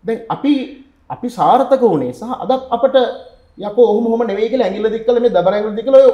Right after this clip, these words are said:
ඕන දේශපාලන අයකට අපිට කතා කරන්න පුළුවන්. මොකද ඒගොල්ලොත් එක්ක කිසිම බැඳීමක් අපේ නැති නිසා. දැන් අපිට සමහර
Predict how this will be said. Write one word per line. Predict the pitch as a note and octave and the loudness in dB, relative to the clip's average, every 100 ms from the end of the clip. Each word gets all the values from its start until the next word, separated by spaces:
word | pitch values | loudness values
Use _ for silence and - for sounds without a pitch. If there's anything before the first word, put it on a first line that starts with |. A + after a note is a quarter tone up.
| - | 2
ඕන | B3 D4+ | 0 2
දේශපාලන | D4+ C4+ C#4+ C#4+ C#4+ | 0 -2 -4 -4 -4
අයකට | D4 | -6
අපිට | D4+ D4+ | -6 -4
කතා | C4+ G3+ | -2 0
කරන්න | C#3+ C#3+ | -2 -4
පුළුවන්. | D3+ | -4
මොකද | F3+ B3 | -2 0
ඒගොල්ලොත් | A#3+ A#3+ A#3+ | 0 -2 -2
එක්ක | C4 A3 | -4 -8
කිසිම | A3 D4 D#4+ - - _ _ - _ _ | -4 -4 -4 -10 -20 _ _ -20 _ _
බැඳීමක් | E3+ F#3 G#3+ C#4 C4+ | -2 0 4 4 4
අපේ | C4 D#4 | 2 2
නැති | D#4+ F#4 | 2 2
නිසා. | B3+ D#3+ - - _ _ _ _ _ _ - | 0 0 -8 -16 _ _ _ _ _ _ -6
දැන් | E3+ D3 | -4 -4
අපිට | C#3+ C#3+ | -2 -4
සමහර | C#3+ C#3 C#3+ | -4 -4 -2